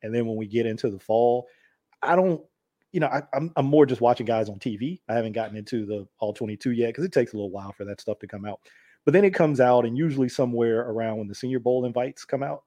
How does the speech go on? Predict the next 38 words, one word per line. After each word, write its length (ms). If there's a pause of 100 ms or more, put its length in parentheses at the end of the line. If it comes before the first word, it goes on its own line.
that's 200
when 100
I 60
really 220
start 240
trying 200
to 60
dig 220
into 200
the 60
all 160
twenty-two. 460 (380)
So 360
his 160
teammate 320
was 140
a 40
Senior 260
Bowl 380
invite. 400 (240)
I 20
think 140
he 120
ended 160
up 100
being 200
one 160
too. 240
I 40
don't 180
know 120
if 80
he 120
actually 320
went 140
or 100
not. 760
Um, 180